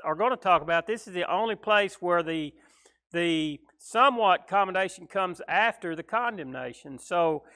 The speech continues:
uh, he says there, the, the commendation, the best they have is, "You still have a few names in Sardis. People have not soiled their garments and will walk with me in white, for they are worthy."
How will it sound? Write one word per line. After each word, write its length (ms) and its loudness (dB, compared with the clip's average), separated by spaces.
uh, 340 6
he 180 -2
says 440 2
there, 320 6
the, 360 2
the 220 -2
commendation, 800 2
the 80 -4
best 320 2
they 160 2
have 260 4
is, 140 -6
"You 160 -8
still 300 0
have 140 4
a 60 -8
few 220 -8
names 380 -2
in 80 -10
Sardis. 440 2
People 340 -6
have 100 -6
not 200 -2
soiled 320 0
their 120 2
garments 500 -2
and 160 -6
will 100 -6
walk 320 4
with 160 -4
me 140 -6
in 140 -8
white, 360 4
for 120 -10
they 160 0
are 100 0
worthy." 560 0